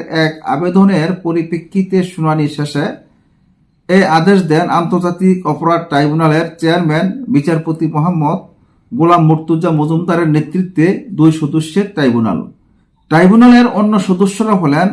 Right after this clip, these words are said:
অবসরপ্রাপ্ত জেলা ও দায়রা জজ মোহাম্মদ মুহিতুল হক এনাম চৌধুরী। এখন আপনারা কি বুঝতে পেরেছেন? শেখ হাসিনা যাওয়ার পর থেকে ভারতে বসে থেকে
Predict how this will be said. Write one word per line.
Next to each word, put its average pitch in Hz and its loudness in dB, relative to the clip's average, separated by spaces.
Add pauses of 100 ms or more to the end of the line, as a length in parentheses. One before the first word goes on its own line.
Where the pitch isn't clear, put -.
(360)
অবসরপ্রাপ্ত 196 -2 (240)
জেলা 160 2 (180)
ও 165 -2 (120)
দায়রা 156 0 (100)
জজ 165 0 (100)
মোহাম্মদ 147 -2 (600)
মুহিতুল 190 4
হক 208 0 (200)
এনাম 170 0
চৌধুরী। 113 -2 (880)
এখন 226 4 (200)
আপনারা 202 -2 (140)
কি 196 -4
বুঝতে 160 -4
পেরেছেন? 113 -4 (200)
শেখ 180 -2
হাসিনা 214 2 (680)
যাওয়ার 170 2
পর 196 2
থেকে 160 -2 (100)
ভারতে 160 -2
বসে 165 -2
থেকে 196 -4